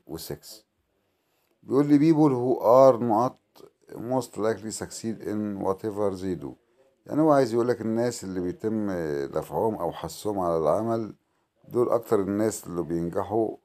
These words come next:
آه، في أي شيء بيعملوه. يبقى who are إيه؟ who are motivated. Motivated يعني يحس أو يدفع لعمل شيء. The consequences،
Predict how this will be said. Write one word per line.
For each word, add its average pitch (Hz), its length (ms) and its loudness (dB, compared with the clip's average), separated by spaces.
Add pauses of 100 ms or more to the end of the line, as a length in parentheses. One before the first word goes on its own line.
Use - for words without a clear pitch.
آه، 80 440 -6 (220)
في 85 300 -6 (280)
أي 107 220 -4
شيء - 360 -6
بيعملوه. 65 540 -6 (1200)
يبقى 120 240 4
who 120 260 4
are 127 260 6
إيه؟ 151 220 2
who 98 320 -2
are - 40 -2
motivated. 107 680 -4 (460)
Motivated 117 540 -6
يعني 120 480 -2 (500)
يحس - 440 -8
أو 85 160 -2
يدفع 87 540 0 (560)
لعمل 85 300 -4
شيء. - 220 -14 (960)
The 110 340 4 (120)
consequences، 147 800 2